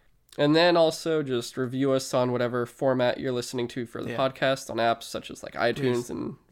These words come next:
Speaker 1: everything else that's not iTunes. I'm sure there's a lot of other ones. Well, I mean, I'll be putting them out anyway. But yeah, I hope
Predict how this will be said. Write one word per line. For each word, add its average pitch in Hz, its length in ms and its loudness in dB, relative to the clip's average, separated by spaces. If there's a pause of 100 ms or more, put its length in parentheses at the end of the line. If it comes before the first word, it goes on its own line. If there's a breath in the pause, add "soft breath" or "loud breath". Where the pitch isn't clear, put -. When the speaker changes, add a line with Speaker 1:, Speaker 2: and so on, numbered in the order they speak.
(800)
Speaker 1:
everything 120 400 -2
else 120 180 -2
that's - 180 -12
not 123 120 -2
iTunes. 120 640 -4 (520 soft breath)
I'm 123 100 -6
sure 127 220 -2
there's 120 180 -4
a 123 60 -2
lot 123 160 2
of 123 80 -4
other 123 220 0
ones. 123 560 -4
Well, 120 120 -4
I 117 40 0
mean, 113 120 -4
I'll - 80 -6
be 120 100 -12
putting - 300 -10
them 69 100 -8
out - 100 -10
anyway. - 400 -12 (540 soft breath)
But - 320 -10 (120)
yeah, 180 180 -2 (160)
I - 60 -8
hope 139 200 -6